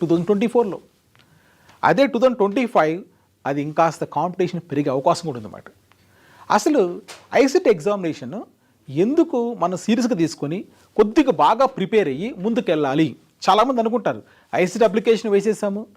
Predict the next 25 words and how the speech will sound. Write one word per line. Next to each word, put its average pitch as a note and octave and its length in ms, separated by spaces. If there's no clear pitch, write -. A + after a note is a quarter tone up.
ఐసెట్లో G#3+ 380
రాస్తే F#3+ 240
ఎంబీఏ, G3+ 240
ఎంసీఏ G#3 260
ఎంత D#3+ 160
ర్యాంక్ G#3 180
వచ్చినా G3+ 160
నాకు G3 140
సీట్ G3+ 160
వచ్చేస్తుంది F#3 340
కదా D#3 140
అనేసి. A2+ 200
అది E3 220
కాదు F#3 240
ముఖ్యమైన D3+ 440
పాయింట్. A2+ 300
మీరు C#4 220
కోరుకున్న C#4+ 400
కాలేజీలో G3 380
ఎంబీఏ G#3+ 360
లేదా G3 160
ఎంసీఏ G#3 380
చేయాలంటే C3+ 440
ర్యాంక్ F#3 380
మరి D#3 100